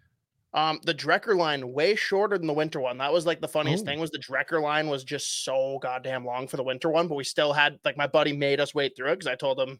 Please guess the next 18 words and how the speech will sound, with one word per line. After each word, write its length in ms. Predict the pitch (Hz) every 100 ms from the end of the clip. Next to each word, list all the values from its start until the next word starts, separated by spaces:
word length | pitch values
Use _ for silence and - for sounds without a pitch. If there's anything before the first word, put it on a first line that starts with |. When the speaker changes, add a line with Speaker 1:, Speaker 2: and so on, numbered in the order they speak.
| _ -
Speaker 1:
how 160 | 135
good 180 | 139 131
Drekker 340 | 127 131 160
is. 120 | 190 - _ _ _ _ _ _ _
But 140 | - 185
at 80 | 156
this 220 | 214 233
one, 180 | 208 165
we're 140 | 160
waiting 280 | 175 196 226
in 120 | 190
line, 360 | 156 170 165 143
and 100 | 143
there's 220 | 202 185
this 220 | 185 156
guy 420 | 143 156 151 139
who, 200 | 135 143
like, 280 | 139 127 123